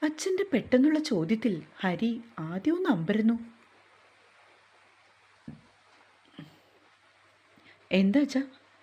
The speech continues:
"അല്ല, നീ ടൗണിൽ പോയിട്ട് നീ കാണാൻ വിചാരിച്ച ആളെ കണ്ടോന്ന്,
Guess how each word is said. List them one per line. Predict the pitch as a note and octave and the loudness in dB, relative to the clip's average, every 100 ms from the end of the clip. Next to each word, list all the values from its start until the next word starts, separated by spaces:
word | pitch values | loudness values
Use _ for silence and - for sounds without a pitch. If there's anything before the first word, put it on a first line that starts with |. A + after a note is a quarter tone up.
| - - - | -20 -20 -4
"അല്ല, | F#3+ A3+ C4 D4+ - - - | 2 4 4 0 -6 -6 2
നീ | D#4+ - | 2 4
ടൗണിൽ | G#3+ G#3 C#4 | 4 6 4
പോയിട്ട് | D#4+ A#3+ G#3 C4 G4+ - A#3+ | 6 4 4 2 0 -2 0
നീ | - C4+ | 2 2
കാണാൻ | G#3+ A3+ F4 | 2 4 4
വിചാരിച്ച | D4 G3 A#3 A#3+ C#4 | 4 2 2 2 0
ആളെ | G3 B3+ C4+ | 2 2 0
കണ്ടോന്ന്, | F#3 F3+ B3 A3+ | -2 2 2 0